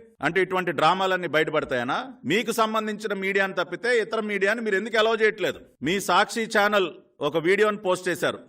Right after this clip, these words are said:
ఒక వీడియోని ప్లే చే-, ప్లే చేశారు. ఫస్ట్ విజువల్లోనేమో ఆయనకి ఒక గజమాల వేస్తున్నట్టుంది. ఆ గజమాల పక్కకి తొలగించగానే ఫ్రేమ్ కట్ అయిపోయి, నెక్స్ట్ విజువల్ ముఖ్యమంత్రి గారి పైన ఏదో రాయి తగిలి ఆయన ఇట్లా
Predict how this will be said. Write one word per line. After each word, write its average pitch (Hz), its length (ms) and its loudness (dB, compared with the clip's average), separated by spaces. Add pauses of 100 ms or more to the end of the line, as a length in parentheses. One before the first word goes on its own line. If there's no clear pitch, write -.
(140)
ఒక 135 140 -6
వీడియోని 190 360 0
ప్లే 180 160 -2
చే-, 160 340 -2
ప్లే 170 240 0
చేశారు. 165 400 -4 (280)
ఫస్ట్ 185 260 0
విజువల్లోనేమో 214 680 2
ఆయనకి 202 600 -2
ఒక 151 180 -4
గజమాల 175 520 2 (140)
వేస్తున్నట్టుంది. 185 1040 -2
ఆ 156 120 4
గజమాల 202 720 2
పక్కకి 208 300 -4
తొలగించగానే 185 840 -2 (180)
ఫ్రేమ్ 233 320 2
కట్ 214 200 0
అయిపోయి, 180 580 0
నెక్స్ట్ 190 280 -2
విజువల్ 226 640 2 (240)
ముఖ్యమంత్రి 220 460 -4
గారి 208 180 4
పైన 208 280 0
ఏదో 196 420 0 (100)
రాయి 170 260 2
తగిలి 190 280 -2
ఆయన 185 140 0
ఇట్లా 180 320 -2